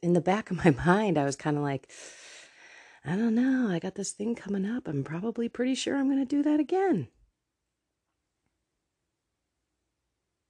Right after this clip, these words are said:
Everything starts with a choice, and we have thousands of choices a day to make.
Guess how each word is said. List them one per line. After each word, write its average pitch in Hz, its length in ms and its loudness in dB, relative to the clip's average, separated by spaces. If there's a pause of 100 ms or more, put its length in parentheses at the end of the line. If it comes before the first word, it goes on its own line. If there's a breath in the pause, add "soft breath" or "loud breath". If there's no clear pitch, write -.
(1600)
Everything 285 680 2
starts - 760 0 (560 loud breath)
with 156 180 -2
a 151 80 -2
choice, - 760 -6 (540)
and 208 120 0
we 226 140 0
have 226 420 -4 (420)
thousands 294 840 4
of 208 220 -8
choices 196 800 -4
a 165 60 2
day 131 380 -2
to 135 180 -4
make. 254 480 0